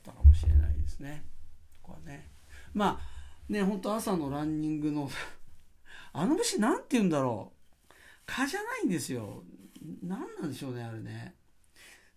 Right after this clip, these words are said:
でもそのなんか、なんかそんな、どう、どうでもいいことですけど、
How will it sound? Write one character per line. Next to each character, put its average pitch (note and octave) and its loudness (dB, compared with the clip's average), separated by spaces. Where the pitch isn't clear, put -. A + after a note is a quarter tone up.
で F#3 -8
も E3 -8
そ D#3+ -8
の D#3+ -6
な F3+ -2
ん F3+ -2
か、 C#3+ -12
な A#3+ -10
ん - -12
か A3 -12
そ A3+ -10
ん A#3+ -6
な、 B3 -6
ど C4 0
う、 A#3+ -8
ど B3 -2
う B3 -2
で C4 0
も B3+ -2
い B3 -2
い G#3 -4
こ E3 -6
と C#3 -8
で B2 -8
す - -16
け C3 -14
ど、 B2+ -12